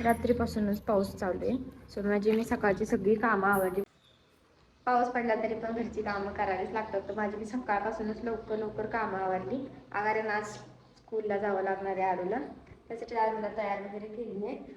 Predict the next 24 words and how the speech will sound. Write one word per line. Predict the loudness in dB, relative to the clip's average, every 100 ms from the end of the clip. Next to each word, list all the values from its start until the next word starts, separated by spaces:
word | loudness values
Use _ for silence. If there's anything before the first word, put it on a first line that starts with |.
| -20 _
अजून | -4 -2 0 0
कामाच्या | -2 -2 6 6 6 4
नादामध्ये | 2 4 4 4 2
ना | 0
माझा | 0 0 0
नाश्ता | 0 -2 -4 -10
सुद्धा | -6 -4
करायचा | -2 0 0 0 -2
राहतो. | -4 -6 -8 -8 -16 -20 _ -4
So | -2 0
ह्यांनी | -2 -4
मला | -2 0 0
ना, | 0 0 -4 -8 _ _ _ _ 0
यांनी | 4 6
मला | 6 6
नाश्ता | 4 2 2 2
दिलाय. | 4 4 0 -2 -8
इथं | -10 -4 -2 0 -2 -4 -4
ॲपल | -2 0 0
वगैरे | 0 0
कापून | 0 -2 -2 -6
आणि | -4 -4 -6
अंडे | -6 -6 -2
बॉईल | 0 0